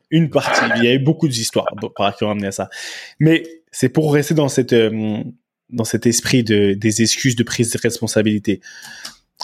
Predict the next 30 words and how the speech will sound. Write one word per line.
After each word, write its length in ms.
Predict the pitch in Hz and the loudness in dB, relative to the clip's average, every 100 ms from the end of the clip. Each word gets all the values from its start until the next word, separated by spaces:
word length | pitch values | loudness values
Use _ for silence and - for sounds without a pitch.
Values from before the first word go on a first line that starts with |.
| - | -2
La 120 | 110 | -2
semaine 420 | - 160 143 139 - _ _ | 2 4 4 2 -8 _ _
où 120 | 120 117 | -2 2
il, 180 | 104 101 104 | 2 0 -2
il 120 | 110 | 0
arrive, 360 | 104 101 165 180 127 | 0 4 2 2 -2
il 80 | |
me 280 | 113 101 98 95 | -2 -4 -8 -10
convoque 360 | - 104 104 | -4 -2 0
pas 100 | 107 | 0
dans 120 | 101 | 0
son 200 | 101 104 | -4 -4
ve-, 180 | 98 98 | -2 0
dans 160 | 101 101 | 0 -2
le 60 | |
vestiaire, 520 | 98 101 - 117 117 110 | -2 -4 0 2 4 2
enfin, 220 | 107 107 | 0 -2
dans 100 | 104 | -4
son 140 | - | -4
bureau. 420 | 101 104 113 131 | 0 2 4 4
Moi, 140 | 120 110 | 4 0
je 60 | |
suis 120 | - 113 | -2 -2
capitaine, 520 | 104 - - 110 107 | -2 -2 0 0 0
et 80 | - | -4
cetera. 480 | 101 92 87 101 | -8 -6 -4 -4
Très 180 | - - | -6 -12
bizarre. 440 | 92 82 92 87 - | -14 -8 -6 -6 -10
Bon, 140 | 151 | -4
vas-y. 260 | 143 120 | -2 -2